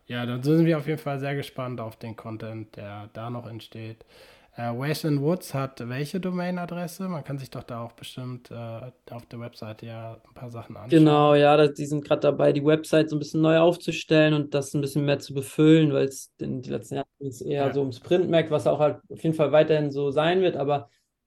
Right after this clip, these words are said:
Speaker 2: wir würden halt gerne da so ein, oder Lars wird vom Waves and Woods Magazin wird halt super gerne so ein, ähm,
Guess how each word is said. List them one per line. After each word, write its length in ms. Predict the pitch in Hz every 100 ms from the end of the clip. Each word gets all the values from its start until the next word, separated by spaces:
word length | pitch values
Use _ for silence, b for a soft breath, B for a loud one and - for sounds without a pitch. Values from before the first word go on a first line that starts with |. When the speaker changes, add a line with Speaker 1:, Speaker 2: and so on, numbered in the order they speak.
| -
Speaker 2:
wir 140 | 131
würden 180 | 135 143
halt 140 | 135
gerne 220 | 143 143
da 100 | 139
so 100 | 127
ein, 160 | 131 131
oder 200 | 131 135
Lars 640 | 135 - 139 135 135 120 143
wird 200 | 135 - _
vom 220 | 135 131
Waves 220 | 135 123
and 80 | 135
Woods 160 | 135
Magazin 460 | 131 135 131 117 127
wird 120 | 123
halt 200 | 127 123
super 240 | 127 127 127
gerne 260 | 127 127
so 140 | 123 127
ein, 180 | 127 - _ _ _ _ _ _ _ _
ähm, 720 | 151 143 143 143 143 143 147